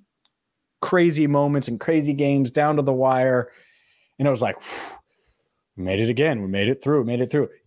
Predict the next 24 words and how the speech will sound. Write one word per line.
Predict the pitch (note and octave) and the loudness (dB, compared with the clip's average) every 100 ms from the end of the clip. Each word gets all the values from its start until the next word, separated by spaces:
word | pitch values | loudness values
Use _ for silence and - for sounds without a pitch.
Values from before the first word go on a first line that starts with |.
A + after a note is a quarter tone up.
| - - | -10 -6
It's | C#3 | -4
why | D#3 D3+ | 0 0
you | D3+ | 2
were | D3 | 0
expecting | C3 - - C#3 C3 B2+ | -2 -6 -4 -4 -2 -2
them | A#2+ | 0
to | A#2 | 2
make | A#2+ A2+ | 0 0
one | A#2 | -2
more | A2+ A2 | 0 -2
play, | G2+ A2+ G#2 F2+ - _ _ - | -2 -2 -4 -6 -12 _ _ -6
uh, | G#2+ G2+ | -4 -2
at | A#2+ | -2
SoFi | - A#2 G2 F2+ D#2 - _ | 0 -2 -2 -8 -12 -20 _
Stadium | - - A#2 G2+ F2+ - _ - | -12 -4 -2 -2 -6 -12 _ -8
in, | G#2 G2 | -6 -6
in, | A2 - | -6 -2
in | A2+ | 0
that | G#2+ G#2 | 0 -2
final | A2 G#2 G2 | -2 -2 -2
game | G2+ F#2+ | -4 -4
of | F2+ | -4
the | G2 | 0
year. | D3 C#3 G2 | 2 0 -2